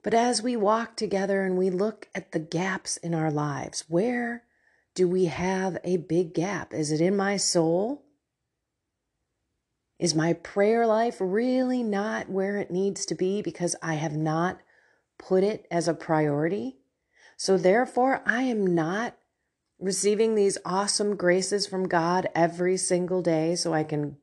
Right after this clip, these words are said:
step into my life and love it from the moment that I get up. This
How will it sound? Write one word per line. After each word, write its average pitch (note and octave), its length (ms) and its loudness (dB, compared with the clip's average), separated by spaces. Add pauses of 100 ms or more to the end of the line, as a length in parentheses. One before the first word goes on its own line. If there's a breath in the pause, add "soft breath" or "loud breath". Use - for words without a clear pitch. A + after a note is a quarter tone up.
(220)
step - 480 -2
into F#3+ 440 0
my D#3 200 2
life D3 500 0
and C#3 260 -2
love C3+ 200 2
it B3+ 360 -4 (240)
from E3 180 -2
the D#3 80 0
moment D#3+ 580 0 (400 soft breath)
that F#3 300 -2
I F#3+ 220 -2
get E3+ 420 -4
up. - 360 0 (3750)
This A3 480 2